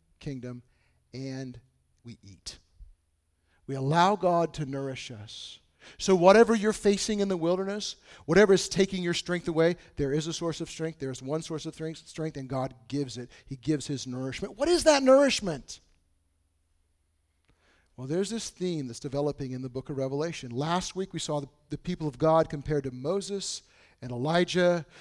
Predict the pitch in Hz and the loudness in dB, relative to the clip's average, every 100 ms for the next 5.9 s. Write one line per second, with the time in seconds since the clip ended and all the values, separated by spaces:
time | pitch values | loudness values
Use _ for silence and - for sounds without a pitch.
0 | - - 143 175 170 170 175 160 160 165 | -20 -6 2 4 4 0 -4 -4 0 0
1 | 160 160 160 165 165 160 - - - 143 | 2 0 2 2 2 0 -4 -20 -6 -6
2 | 135 165 165 160 170 170 160 147 156 147 | -2 0 2 2 0 0 -2 4 4 4
3 | 156 151 - 135 143 135 165 156 147 170 | 2 -2 -4 -8 -8 -6 -2 -2 -4 -6
4 | 165 147 139 135 - 160 156 147 135 - | -4 -4 -4 -6 -4 0 0 0 -4 -10
5 | - - 147 160 156 147 147 143 | -16 -2 0 2 2 2 2 0